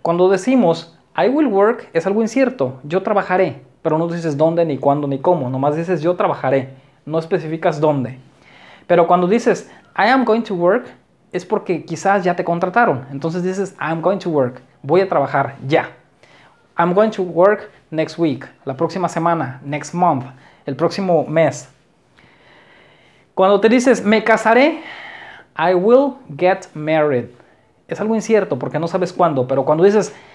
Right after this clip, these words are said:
I am going to work, perdón, pero cuando dices I am going to get married, me voy a casar, eso ya es algo certero. I am going to get married next,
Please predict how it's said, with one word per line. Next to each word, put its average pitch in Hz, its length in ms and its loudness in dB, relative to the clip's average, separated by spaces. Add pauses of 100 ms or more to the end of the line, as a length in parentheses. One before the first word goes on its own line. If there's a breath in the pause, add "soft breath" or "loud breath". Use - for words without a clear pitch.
(200 loud breath)
I 180 120 0
am 214 120 2
going 233 200 4
to 247 100 0
work, 233 380 2 (560)
perdón, 147 260 -2 (240 loud breath)
pero 156 220 2
cuando 160 200 2
dices 208 440 0
I 175 140 0
am 202 120 0
going 240 200 4
to 240 100 -2
get 220 180 2
married, 233 380 2 (600 soft breath)
me 160 120 -2
voy 190 200 4
a 269 80 4
casar, 247 520 0
eso 185 180 -2
ya 180 180 4
es 180 140 -2
algo 180 220 -4
certero. 131 520 -2
I 156 120 -2
am 175 120 -2
going 196 180 -2
to 175 120 -8
get 170 180 0
married 208 460 0
next, 170 400 -6